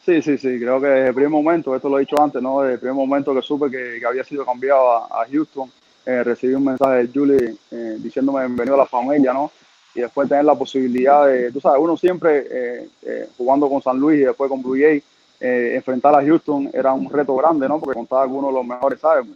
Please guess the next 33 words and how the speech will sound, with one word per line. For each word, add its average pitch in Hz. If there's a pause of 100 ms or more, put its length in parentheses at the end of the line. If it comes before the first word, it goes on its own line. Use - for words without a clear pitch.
Los 113
mejores 131
peloteros 139
de, 127
de 135
Grandes 123
Ligas, 139
Correa, 131 (340)
Springer, 139
Altuve, 147 (360)
y, 127
tú 131
sabes, 156
tener 139
la 156
posibilidad 147
de 143
jugar 143
con 135
ellos, 143
de 127
conocerlos, 131 (380)
eh, 120
de 120
ver 135
la, 131
la 120
humildad 123
que 131
tienen 131
ellos, 139
los 120
buenos, 139